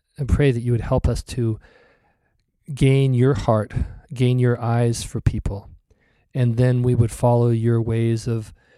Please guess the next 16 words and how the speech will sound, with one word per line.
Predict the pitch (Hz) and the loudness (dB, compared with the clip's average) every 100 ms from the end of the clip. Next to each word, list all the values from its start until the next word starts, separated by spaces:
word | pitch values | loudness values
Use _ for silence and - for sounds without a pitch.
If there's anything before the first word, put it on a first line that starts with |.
| _ _ _ _ | _ _ _ _
of | 131 123 110 - | -2 -2 -2 -6
making | 131 127 131 131 | -2 0 0 -2
time, | 113 - 117 120 127 170 185 - - - - - _ - - - | -2 -2 0 0 0 0 -2 -6 -20 -20 -20 -20 _ -20 -18 -12
of | 117 | -4
going | 127 131 131 | 0 0 0
where | 123 120 | 0 0
they | 117 123 | 0 0
are, | 123 120 131 170 - _ _ _ _ _ _ _ - | 0 0 -2 -4 -8 _ _ _ _ _ _ _ -6
of | 131 117 113 110 - _ _ _ | -2 0 -2 -6 -12 _ _ _
praying | - 135 123 131 139 147 139 | 2 2 0 0 0 -2 -6
for | - 135 123 117 117 117 117 _ _ _ | -8 -4 -2 0 -2 -4 -8 _ _ _
leading | 120 127 123 127 143 151 | -10 -4 -2 -2 -2 -2
and | 120 113 | -2 0
praying | - 123 123 | 0 -2 -6
for | - 123 117 | -6 -6 -4
empowerment, | 113 - 117 120 131 135 143 - | -2 -4 -2 -2 -2 -6 -8 -16